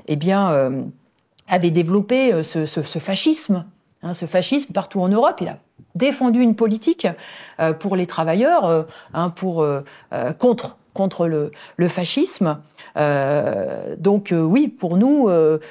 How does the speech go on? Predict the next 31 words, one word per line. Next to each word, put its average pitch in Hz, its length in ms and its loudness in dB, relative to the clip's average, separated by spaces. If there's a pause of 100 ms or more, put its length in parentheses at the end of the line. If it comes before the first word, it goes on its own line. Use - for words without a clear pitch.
(200)
euh, 143 680 -2 (120)
le 196 160 2
trotskisme, 175 640 -4 (220)
ça 190 200 0
reste, 208 300 0
si - 160 -8
vous 165 80 -2
voulez, 208 160 2
le 190 80 0
communisme 175 680 -2
vivant, 214 580 0
l'idéal, 180 560 0 (180)
l'idéal 202 480 0
communiste, 190 640 -2
euh, 160 580 -6
vivant, 165 520 -2 (420)
et, 226 260 4
euh, 151 440 0
dont 208 200 2
il 196 180 -4
faut, 233 240 -2
je 180 120 -2
pense, 196 400 -4
s'approprier, 170 920 -2
euh, 147 220 0 (120)
justement, 160 720 -6
euh, 147 120 -8 (420)
les, 156 400 0
euh, 135 240 0 (420)
l'analyse, 170 540 0
euh, 139 480 -4